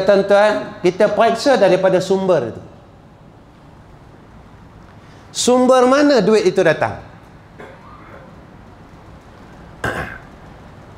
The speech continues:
Kalau kita pada akal ya, pada akal rumah Allah, takkan Allah tak pandai jaga? Rumah Allah, eh? Maka orang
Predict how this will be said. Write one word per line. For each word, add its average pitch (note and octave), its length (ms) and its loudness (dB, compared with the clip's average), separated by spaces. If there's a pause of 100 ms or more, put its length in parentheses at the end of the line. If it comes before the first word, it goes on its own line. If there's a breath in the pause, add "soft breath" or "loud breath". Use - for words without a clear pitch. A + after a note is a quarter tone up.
(140)
Kalau C4 240 4 (240)
kita - 400 -2
pada G#3+ 320 2
akal A#3 320 0
ya, A#2 240 0 (240)
pada G#3+ 240 2
akal A#3 400 0
rumah A3 400 2
Allah, F3 280 2 (200)
takkan A#3+ 320 0
Allah E3 160 2
tak E3+ 160 -2
pandai A#3+ 240 -2
jaga? E4 480 -4 (2500)
Rumah A#3+ 320 2
Allah, A3 240 2 (960)
eh? A3 120 0 (1600)
Maka A3 240 0
orang C#4+ 300 2